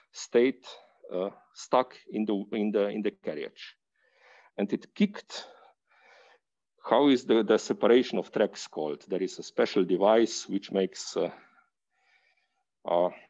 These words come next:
so it happens that because, because this, uh, piece of steel was, uh, kicking,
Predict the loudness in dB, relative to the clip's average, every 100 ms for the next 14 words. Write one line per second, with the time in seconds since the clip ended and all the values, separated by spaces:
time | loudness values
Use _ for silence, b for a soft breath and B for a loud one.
0 | b b b _ _ _ _ _ 2 4
1 | 4 0 -2 2 2 2 0 2 0 0
2 | -16 -4 0 0 0 -12 -8 0 0 2
3 | -2 -2 0 0 0 _ -2 -2 -2 -4
4 | -6 -12 0 2 2 0 0 -6 -14 -6
5 | 0 0 -2 b b _ _ _ b b
6 | 0 0 2 0